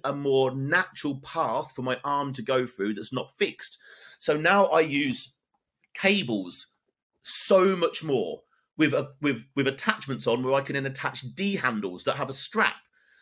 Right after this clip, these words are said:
So now my wrist is completely free to move whatever, through whatever plane of movement it needs to, which has completely eradicated all the pain in my elbows.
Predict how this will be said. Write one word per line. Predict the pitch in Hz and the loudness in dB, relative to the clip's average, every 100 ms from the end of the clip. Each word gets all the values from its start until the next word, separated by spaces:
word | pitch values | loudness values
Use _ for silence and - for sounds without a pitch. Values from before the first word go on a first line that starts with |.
| _ | _
So | 165 | 0
now | 160 196 | 2 2
my | 185 185 | 2 2
wrist | 156 202 139 - | 2 0 -2 -2
is | 147 135 | -2 -2
completely | 139 139 - 185 196 185 160 | -6 -8 -6 -4 -4 -6 -14
free | - 185 180 131 | -10 -8 -8 -8
to | 131 | -6
move | 127 117 | -6 -4
whatever, | 123 143 147 156 - - | -4 0 0 0 -2 -8
through | 175 170 | -4 -2
whatever | 143 151 | 0 -2
plane | 139 - 180 170 | -4 -8 -6 -6
of | 143 | -6
movement | 135 156 175 139 131 | -4 -4 -6 -8 -8
it | 139 | -8
needs | 147 165 139 | -8 -8 -10
to, | - 113 240 - - - - | -4 -4 -4 -8 -20 -10 -4
which | 160 | -4
has | 131 127 | -4 -6
completely | 156 - 214 208 165 | -8 -4 -2 0 -2
eradicated | 151 165 147 - 110 117 | 0 0 -2 -4 -4 -6
all | - 143 147 | -4 -2 -2
the | 147 165 160 - _ | -4 -6 -8 -16 _
pain | - 139 120 117 | -8 -4 -2 -2
in | 123 | -2
my | 135 | 0
elbows. | 170 190 127 85 71 | 2 2 0 -4 -6